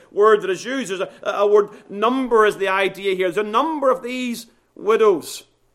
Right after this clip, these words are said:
And they are those who are supported and cared for by the church.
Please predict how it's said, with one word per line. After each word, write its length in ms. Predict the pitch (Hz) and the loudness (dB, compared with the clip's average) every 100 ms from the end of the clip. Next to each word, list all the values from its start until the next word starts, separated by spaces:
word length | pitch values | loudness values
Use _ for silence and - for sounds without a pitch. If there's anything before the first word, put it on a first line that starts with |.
| _ _ _ _ _ _ _ _ _ _ _ | _ _ _ _ _ _ _ _ _ _ _
And 160 | - 135 | -20 -10
they 100 | 160 | -6
are 80 | 160 | 0
those 360 | 202 208 208 | 4 4 2
who 80 | 185 | -8
are 40 | |
supported 680 | 165 165 - - 220 226 185 | -8 -12 -12 2 2 2 -2
and 100 | 160 | -8
cared 340 | - 190 202 | -10 -6 -6
for 240 | - 185 165 | -6 -4 -4
by 500 | 170 - 180 185 180 | -6 -10 -8 -6 -6
the 120 | 147 | -8
church. 560 | 143 - 180 - - | -16 -14 -14 -14 -20